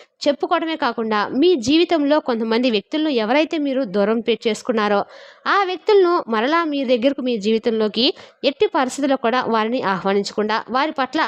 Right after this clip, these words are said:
అలాగే వారి బిహేవియర్ ఎలా ఉంటుందనేది ముందు ముందు రోజుల్లో మీరు చూశారు. కాబట్టి కొంచెం జాగ్రత్తగా ఉండండి. ఆనందంలో ఒక కాలిపై నృత్యం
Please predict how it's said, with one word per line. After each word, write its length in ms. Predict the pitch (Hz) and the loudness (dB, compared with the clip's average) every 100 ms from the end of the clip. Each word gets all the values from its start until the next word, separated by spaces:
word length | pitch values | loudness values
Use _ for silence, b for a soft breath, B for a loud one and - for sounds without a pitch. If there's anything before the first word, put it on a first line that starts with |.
| 220 | -2
అలాగే 280 | 269 302 311 | -2 2 2
వారి 140 | 240 202 | 2 0
బిహేవియర్ 300 | 208 233 233 | 0 2 2
ఎలా 140 | 202 233 247 | 0 -2 -4
ఉంటుందనేది 560 | 226 233 220 208 214 233 B B - | -2 0 0 0 0 -2 B B -6
ముందు 160 | 311 440 453 | 0 2 4
ముందు 140 | 427 330 | 2 0
రోజుల్లో 400 | 277 285 240 302 - 233 | 2 2 2 2 0 -2
మీరు 140 | 214 - | -2 -2
చూశారు. 240 | 226 220 - | -2 0 0
కాబట్టి 300 | 359 359 302 349 | -2 -2 -4 -2
కొంచెం 220 | 269 269 294 208 | 0 0 0 0
జాగ్రత్తగా 420 | 208 214 - 208 196 | -2 -4 -4 -2 0
ఉండండి. 240 | 190 190 - 220 | 0 -2 -2 -2
ఆనందంలో 420 | 330 370 349 320 302 | 0 0 -2 -2 -4
ఒక 60 | 262 226 | -4 -4
కాలిపై 340 | 214 262 294 247 | -4 -2 -4 -2
నృత్యం 280 | 220 - | -4 -2